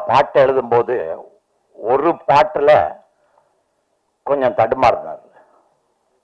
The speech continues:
சித்ரா லட்சுமணனுக்கும் தெரியும்னு நினைக்கிறேன். அப்ப அவர் என்ன கேட்டாருன்னா, ஒரிஜினல்ல அவர் எழுதின லைன்ஸ் எனக்கு கொடுங்க அப்படின்னார்.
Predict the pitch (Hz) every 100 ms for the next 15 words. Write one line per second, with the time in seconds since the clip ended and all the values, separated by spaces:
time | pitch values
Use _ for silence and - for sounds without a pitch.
0 | _ _ _ _ _ _ _ _ _ _
1 | _ - - 139 131 - 120 104 92 135
2 | - 101 131 135 135 95 120 123 - 95
3 | 87 - _ _ _ _ _ _ _ _
4 | _ - 160 143 143 165 220 165 165 170
5 | 117 95 107 175 113 - _ _ _ _
6 | _ _ _ 110 175 214 190 226 208 185
7 | 226 262 - - _ _ - _ _ -
8 | 147 160 160 175 190 160 143 160 156 156
9 | 139 123 139 131 110 98 - 73 71 -